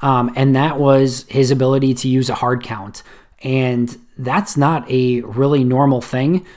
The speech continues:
for, you know, college quarterbacks to start mastering, and even more so, this was not your typical, like,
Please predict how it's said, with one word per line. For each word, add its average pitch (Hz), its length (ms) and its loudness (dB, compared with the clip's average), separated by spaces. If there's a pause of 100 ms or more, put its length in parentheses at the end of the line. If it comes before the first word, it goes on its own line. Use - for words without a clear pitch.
(100)
for, 131 640 0
you 127 120 -2
know, 117 140 -4
college 135 460 0
quarterbacks 139 560 -4
to 127 80 -8
start 123 300 -6
mastering, 175 720 -2 (340)
and 156 400 -2
even 202 260 2
more 139 280 2
so, 110 420 -6 (440)
this 165 280 -2
was 202 180 -2
not 131 640 -2
your 135 180 0
typical, 131 520 0
like, 120 380 -4